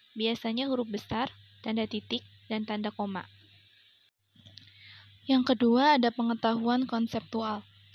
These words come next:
Pengetahuan konseptual adalah pengetahuan mengenai skema, model,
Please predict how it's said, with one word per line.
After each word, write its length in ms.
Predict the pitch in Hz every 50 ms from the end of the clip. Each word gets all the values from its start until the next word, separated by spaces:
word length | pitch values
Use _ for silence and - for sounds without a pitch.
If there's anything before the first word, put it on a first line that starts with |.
| - - _
Pengetahuan 560 | - 247 254 262 - 262 254 262 262 254 254
konseptual 800 | 247 247 247 247 269 254 254 - 320 294 262 208 208 233 247 -
adalah 400 | - 226 226 233 240 269 294 302
pengetahuan 720 | 285 277 254 247 240 - - 233 233 226 233 247 277 302
mengenai 400 | 294 277 247 240 226 214 214 233
skema, 560 | - - - - 214 208 202 202 208 240 285 - - - - -
model, 480 | - 240 233 226 214 196 202 208 240 277